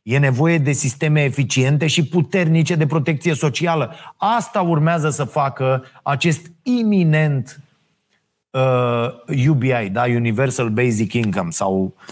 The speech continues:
venit de bază, uh, necondiționat. Da? Deci, lucrurile ar trebui să se întâmple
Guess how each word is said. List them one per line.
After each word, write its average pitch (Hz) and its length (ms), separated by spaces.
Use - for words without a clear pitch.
venit 120 400
de 110 100
bază, 104 720
uh, 98 400
necondiționat. 107 920
Da? 131 560
Deci, - 340
lucrurile 190 420
ar 170 80
trebui 170 340
să 185 140
se 170 140
întâmple 139 800